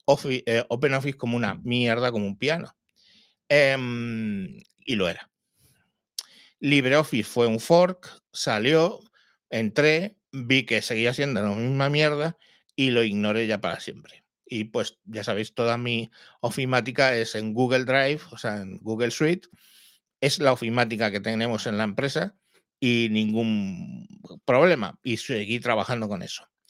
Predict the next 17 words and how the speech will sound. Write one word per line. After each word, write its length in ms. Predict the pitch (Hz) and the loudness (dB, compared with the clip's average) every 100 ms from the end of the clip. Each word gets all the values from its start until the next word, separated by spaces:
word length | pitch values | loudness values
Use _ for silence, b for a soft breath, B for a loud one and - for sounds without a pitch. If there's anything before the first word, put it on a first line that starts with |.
| B B _ - | B B _ 2
Pero, 500 | 233 208 196 - _ | 2 4 0 -4 _
eh, 400 | 135 127 123 120 | 0 2 0 0
ocasionalmente 840 | - 113 123 139 131 147 147 139 143 | -2 -2 -2 -2 0 0 0 0 0
yo 380 | 127 143 135 127 | 2 0 0 -4
tengo 260 | 135 123 | -4 -2
que 120 | 113 110 | 0 -2
procesar 460 | 127 123 123 135 | -2 -4 -2 -2
ficheros 440 | 127 - - 123 120 | -4 -8 -4 -4 -2
de 80 | |
facturación 560 | 117 123 - 123 107 123 | -4 -6 -2 -2 0 -2
muy 220 | 117 104 | 0 0
grandes. 520 | 117 156 151 90 - B B B - | 4 4 2 -6 -12 B B B 0
Y 120 | 147 | 2
eso, 340 | 160 156 185 | 4 2 0
en 140 | 131 110 | 0 0
el 140 | 113 | 0
trabajo, 560 | 131 127 143 - 151 | 2 4 2 0 -8